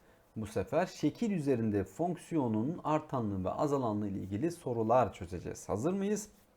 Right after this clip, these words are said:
İyi dersler. Gelelim birinci sorumuza. Şekildeki f fonksiyonu kaç noktada yerel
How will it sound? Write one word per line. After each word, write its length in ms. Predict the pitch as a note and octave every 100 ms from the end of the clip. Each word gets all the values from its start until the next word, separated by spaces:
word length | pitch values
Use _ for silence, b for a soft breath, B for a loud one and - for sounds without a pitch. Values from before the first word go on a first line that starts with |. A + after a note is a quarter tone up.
| G2
İyi 140 | G2
dersler. 540 | A#2 B2+ G#3 G3 - - _ _ _ _ _ _ _ _ _ _ _ _ - - _ - B B B B B B B B B B - - -
Gelelim 440 | F3 F#3+ G3+ G#3+
birinci 300 | F3+ F#3 F3+
sorumuza. 440 | E3 D3+ C3 C#3 G3
Şekildeki 460 | - G3+ F#3 F#3+
f 60 | G3+
fonksiyonu 500 | G3 F3+ E3 E3 D#3+
kaç 280 | G3+ F#3+ F#3+
noktada 320 | E3+ F3 F3+
yerel 960 | C#3+ C3 C#3+ D3+ E3+ E3+ E3+ F3 F3